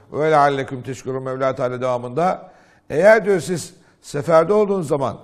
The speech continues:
veya hasta olduğunuz zaman eğer o vazifeleri ne yapamazsanız, orucu tutamazsanız daha sonra sayısınca, yani üç gün hastaysan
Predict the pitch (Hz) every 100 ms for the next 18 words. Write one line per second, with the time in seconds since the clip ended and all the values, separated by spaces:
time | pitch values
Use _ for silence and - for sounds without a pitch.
0 | _ _ _ _ _ - 147 170 170 165
1 | - 196 196 185 165 160 156 135 - -
2 | _ 127 170 170 123 - - _ _ -
3 | 165 165 165 143 165 165 170 175 170 156
4 | 180 170 170 151 160 170 156 139 170 165
5 | 156 165 208 - - _ - 139 165 196
6 | - 185 180 202 208 - - - 170 175
7 | 165 180 139 160 180 139 - - _ _
8 | 277 285 - 160 143 123 - 120 117 175
9 | 214